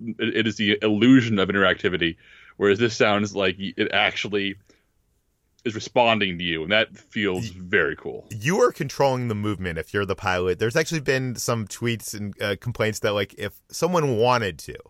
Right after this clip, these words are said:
Speaker 2: if someone was an asshole and they wanted to and they were the pilot, they could make you motion sick <laughs> by just, you know,
Speaker 1: <laughs>
Speaker 2: yanking that thing up and down or whatever, you know, the, the stick.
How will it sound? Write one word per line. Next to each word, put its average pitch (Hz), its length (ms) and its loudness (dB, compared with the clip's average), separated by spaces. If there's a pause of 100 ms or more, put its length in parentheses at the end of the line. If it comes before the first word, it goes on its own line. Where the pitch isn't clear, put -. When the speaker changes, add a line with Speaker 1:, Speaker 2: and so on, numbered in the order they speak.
(160)
Speaker 2:
if - 60 -18
someone 180 380 0
was 139 340 4
an 110 140 -6
asshole 73 600 -4 (460)
and 104 80 -6
they 127 80 4
wanted 123 320 0
to 123 100 0
and 107 100 0
they 113 60 4
were 117 120 2
the 104 80 -4
pilot, 110 460 2
they 87 200 -2
could 117 160 -8
make 101 260 -4
you 95 80 -6
motion 80 400 -8
sick - 500 -16
<laughs> - 60 -20
by 135 80 -2
just, 127 340 -10
you 131 80 0
know, 107 200 2 (200)
Speaker 1:
<laughs> 135 220 -4
Speaker 2:
yanking 139 380 0
that 123 180 0
thing 120 180 -2
up 117 220 -2
and 107 160 -2
down 92 380 0
or 85 100 -4
whatever, 85 400 -4
you 92 100 -6
know, 82 200 -6
the, 78 400 -6
the - 100 -10
stick. - 400 -6